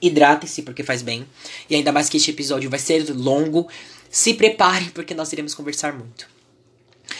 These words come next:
A capa do álbum é aquela coroa linda, com aquele fundo preto. E de verdade, quando tive a primeira impressão,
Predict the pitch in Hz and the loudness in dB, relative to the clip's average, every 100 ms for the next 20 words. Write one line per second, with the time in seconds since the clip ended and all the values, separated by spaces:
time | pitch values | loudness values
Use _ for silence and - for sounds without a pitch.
0 | - - 196 240 247 233 202 175 180 190 | -10 0 2 4 2 2 6 6 4 -4
1 | - 170 175 165 165 180 160 147 143 - | -6 -6 -2 -4 -2 2 4 2 0 -10
2 | - _ - 151 156 175 160 139 127 135 | -20 _ -6 0 4 4 2 -2 0 0
3 | 139 - - 131 - 165 175 - 175 175 | 0 -6 -2 -2 2 2 2 0 -2 -2
4 | 160 156 147 143 151 180 180 233 214 190 | -4 -4 0 2 2 -2 -2 0 0 0
5 | 180 170 - 156 139 156 151 147 131 120 | 2 2 0 -6 -4 -2 -2 -4 -6 -6
6 | 127 123 170 139 | -4 2 2 0